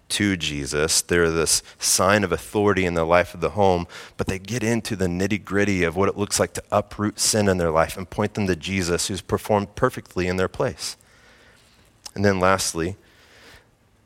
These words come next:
God has a pattern for the home. So go to verse six. It says, "Train up a child in the way he should go." All right? So Deuteronomy chapter six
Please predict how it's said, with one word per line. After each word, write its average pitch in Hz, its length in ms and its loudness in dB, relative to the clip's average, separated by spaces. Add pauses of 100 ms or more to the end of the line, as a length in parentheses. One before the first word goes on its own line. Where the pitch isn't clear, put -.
(120)
God 90 200 4
has 90 180 -2
a 85 40 -4
pattern 90 460 2
for 101 320 2
the 85 140 -2
home. 78 300 -4
So - 140 -4
go 92 140 4
to 90 200 4
verse 90 340 2
six. - 640 0
It - 40 -14
says, 98 240 2
"Train 107 240 0
up 104 140 2
a 98 40 0
child 95 460 4
in 87 120 -2
the 85 100 -2
way 87 340 4 (260)
he - 140 -6
should 82 320 -4
go." 73 300 -4 (920)
All 80 80 -4
right? 87 220 0 (220)
So 98 180 -4 (1500)
Deuteronomy 127 540 8
chapter 113 320 4
six - 560 -2